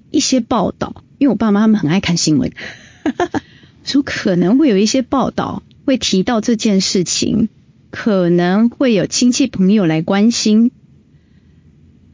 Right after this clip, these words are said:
你就帮我回复，谢谢他们的关心就好。那其他的你也不用去多想，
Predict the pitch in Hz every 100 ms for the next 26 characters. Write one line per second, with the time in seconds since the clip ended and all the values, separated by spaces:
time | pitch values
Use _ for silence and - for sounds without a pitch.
0 | _ 196 170 240 220 - 208 208 208 170
1 | 175 160 160 - 202 185 - 254 - 165
2 | 151 196 208 165 160 165 160 175 170 165
3 | 170 190 _ _ - _ _ _ _ _
4 | - - 196 - - - - _ _ _
5 | _ _ 220 226 190 - - _ _ _
6 | - - 190 - 220 196 202 196 - 196
7 | 208 - 196 180 180 - -